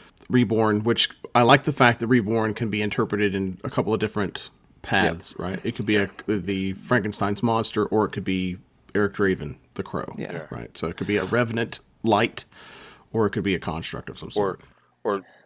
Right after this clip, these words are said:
Speaker 3: way, way, you know, here's a throwback, the Wraith.
Speaker 2: Mm-hmm.
Speaker 1: Oh, yeah. Oh, uh, are we talking the Wraith like the movie?
Speaker 3: Yes.
Speaker 1: Oh, my God.
Speaker 3: With
Speaker 1: Such a
Speaker 3: the
Speaker 1: good
Speaker 3: car?
Speaker 1: movie. Yeah, yeah.
Speaker 3: Oh, yeah.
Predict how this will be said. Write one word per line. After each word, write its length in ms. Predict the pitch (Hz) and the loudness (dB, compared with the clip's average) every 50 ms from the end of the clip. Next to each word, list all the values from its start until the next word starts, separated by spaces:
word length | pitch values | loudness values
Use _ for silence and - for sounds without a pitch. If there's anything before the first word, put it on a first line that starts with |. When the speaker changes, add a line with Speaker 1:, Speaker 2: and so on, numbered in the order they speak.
| _ _ _ _ _ _ _ _ | _ _ _ _ _ _ _ _
Speaker 3:
way, 160 | 110 107 104 | 0 0 2
way, 160 | 101 98 101 | 2 2 2
you 120 | 98 98 - _ | 0 0 -4 _
know, 300 | 117 110 98 92 87 - _ _ _ _ _ - | -10 -8 -8 -8 -8 -10 _ _ _ _ _ -6
here's 140 | - 101 95 | -4 -4 -4
a 60 | 90 | -4
throwback, 560 | - - 98 95 87 90 90 87 87 - - _ _ _ _ _ _ _ _ - | -4 -4 -4 -2 0 0 0 0 -2 -4 -10 _ _ _ _ _ _ _ _ -10
the 160 | 85 87 85 | -8 -8 -6
Wraith. 480 | 80 87 87 85 82 78 - - - - _ _ _ _ _ _ _ _ _ _ _ _ _ _ _ _ _ - | -4 -4 -4 -4 -4 -6 -12 -18 -20 -20 _ _ _ _ _ _ _ _ _ _ _ _ _ _ _ _ _ -4
Speaker 2:
Mm-hmm. 320 | 107 98 92 101 98 95 98 - _ _ _ _ _ - _ | -4 -2 -2 -4 -4 -4 -6 -10 _ _ _ _ _ -12 _
Speaker 1:
Oh, 220 | - 117 123 117 101 | -4 -2 0 0 2
yeah. 360 | 95 104 107 98 71 - - - _ - | 2 0 0 -2 -4 -6 -10 -6 _ 4
Oh, 180 | 120 110 98 - - | 4 4 4 4 2
uh, 180 | 110 117 117 - | 2 2 4 4
are 60 | - | 4
we 100 | 113 120 117 | 4 4 6
talking 460 | - 151 143 139 - 147 135 127 - - | 8 6 6 8 6 4 2 2 2 0
the 160 | 107 - 120 | 0 0 2
Wraith 280 | 101 113 110 117 113 - | 4 6 4 4 4 4
like 200 | 117 113 107 - | 2 2 2 2
the 100 | - 104 | 0 0
movie? 480 | 95 90 110 117 156 170 185 175 - - _ _ | 2 2 2 2 4 4 4 2 0 -4 _ _
Speaker 3:
Yes. 580 | - 98 104 123 113 - - - - - - - _ _ - | -2 0 2 2 2 0 -2 -4 -6 -8 -14 -20 _ _ -2
Speaker 1:
Oh, 140 | 120 104 95 | 0 0 0
my 120 | 85 67 | -2 -4
God. 160 | 69 71 69 - | -4 -4 -6 -4
Speaker 3:
With 100 | - - | -2 -2
Speaker 1:
Such 100 | - 113 | -2 -2
a 20 | |
Speaker 3:
the 40 | - | -2
Speaker 1:
good 100 | - - | 0 2
Speaker 3:
car? 360 | - 104 101 101 110 120 - - _ _ _ _ _ _ _ _ _ _ - | 4 6 6 8 6 4 2 -2 _ _ _ _ _ _ _ _ _ _ -2
Speaker 1:
movie. 160 | 98 95 90 | 0 0 0
Yeah, 60 | 67 | 0
yeah. 60 | - - - _ _ _ _ | -4 -10 -16 _ _ _ _
Speaker 3:
Oh, 120 | - 151 131 | 2 2 4
yeah. 240 | 92 90 95 - | 4 4 2 0